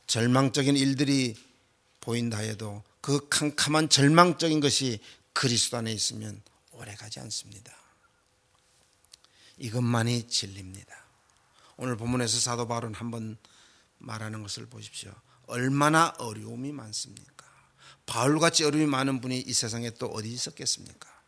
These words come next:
어떤 분은 흔히 그리-, 그렇게 생각합니다. 교회 나와서 예수 믿고 성령 충만하고 기도 많이 하고 죄를 하나도 안 지면 어려움이 없겠지.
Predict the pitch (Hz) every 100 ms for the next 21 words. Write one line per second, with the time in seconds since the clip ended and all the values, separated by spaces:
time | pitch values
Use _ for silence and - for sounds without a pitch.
0 | - - 139 135 165 151 156 139 120 -
1 | - - - 127 120 113 - _ - 120
2 | - - 117 104 135 123 107 107 104 -
3 | - _ _ - - _ - 113 113 113
4 | 113 113 - 113 107 - - 127 120 135
5 | 123 113 127 117 - _ _ - - 131
6 | 139 151 156 - 160 147 139 131 135 -
7 | 139 165 160 160 147 139 131 127 - -
8 | - 117 110 113 - 135 139 143 143 156
9 | 160 135 - - _ 117 113 117 117 -
10 | 127 - - 170 - 165 117 101